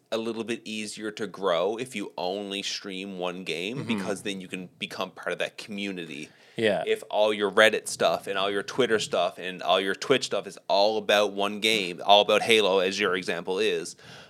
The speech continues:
Speaker 1: um, then you become part of that community, and, like, the, the potential to grow might be higher. But then you run into that thing where you see it, like, like, I was definitely a pub G streamer up until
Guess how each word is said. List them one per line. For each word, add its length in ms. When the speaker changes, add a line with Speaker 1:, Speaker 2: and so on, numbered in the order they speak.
Speaker 1:
um, 560
then 240
you 140
become 300
part 180
of 20
that 100
community, 140
and, 80
like, 200
the, 100
the 180
potential 480
to 80
grow 680
might 320
be 400
higher. 760
But 260
then 300
you 120
run 160
into 180
that 240
thing 220
where 140
you 120
see 220
it, 80
like, 320
like, 340
I 220
was 340
definitely 420
a 60
pub 280
G 160
streamer 640
up 180
until 720